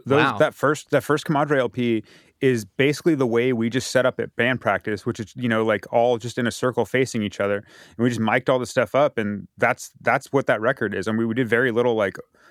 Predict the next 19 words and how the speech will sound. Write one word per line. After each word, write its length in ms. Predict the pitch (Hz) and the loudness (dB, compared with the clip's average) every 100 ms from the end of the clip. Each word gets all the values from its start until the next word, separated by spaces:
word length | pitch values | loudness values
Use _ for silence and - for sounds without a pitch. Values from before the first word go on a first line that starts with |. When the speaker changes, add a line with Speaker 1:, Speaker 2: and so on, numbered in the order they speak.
| - | 0
Speaker 1:
overdubs 460 | 120 110 107 101 92 | 0 2 0 0 -2
and 100 | 101 | -4
stuff. 320 | - 104 - | -2 -2 -2
It's 160 | 120 113 | -6 0
mostly, 680 | 113 120 127 113 104 104 113 | 0 0 -2 0 0 -4 -4
um, 500 | 107 101 98 101 98 _ _ _ _ _ _ _ | -2 -2 -4 -8 -14 _ _ _ _ _ _ _
yeah. 280 | 127 139 98 - - - | 0 0 0 -6 -20 -2
So, 180 | 156 139 | 0 2
and 180 | 139 | 2
I 60 | 139 | 2
still 380 | - - 156 165 | 0 0 2 2
record 360 | 113 - 113 | -4 -2 0
like 160 | 101 95 | 0 0
that, 300 | 104 101 - | 0 0 0
uh, 220 | 127 113 | 0 0
whenever 420 | 107 117 117 123 113 | 0 0 2 2 0
I, 140 | 110 - | 0 -2
you 200 | 139 131 | -2 0
know, 220 | 117 101 | -2 -4